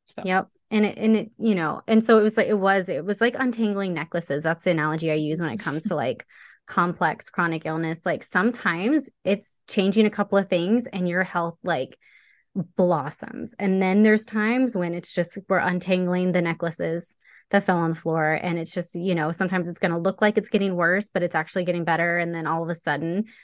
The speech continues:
Speaker 2: you're on the other side and you're able to maintain.
Speaker 1: Mm-hmm.
Speaker 2: So.
Speaker 1: Failure collection.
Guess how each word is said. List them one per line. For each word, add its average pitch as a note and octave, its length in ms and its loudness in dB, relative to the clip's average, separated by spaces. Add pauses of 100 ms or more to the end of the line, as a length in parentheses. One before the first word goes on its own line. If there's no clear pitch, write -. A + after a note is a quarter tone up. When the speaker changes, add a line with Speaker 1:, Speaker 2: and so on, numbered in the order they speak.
(320)
Speaker 2:
you're F#3 120 0
on F3+ 100 2
the F3+ 100 2
other F3+ 140 0
side E3+ 340 0
and G3 80 2
you're E3+ 120 0
able E3+ 200 0
to F3 120 -8
maintain. D#3+ 560 -8 (440)
Speaker 1:
Mm-hmm. F#3+ 320 -12 (1500)
Speaker 2:
So. - 200 -10
Speaker 1:
Failure E3+ 260 -6
collection. F#3 440 -8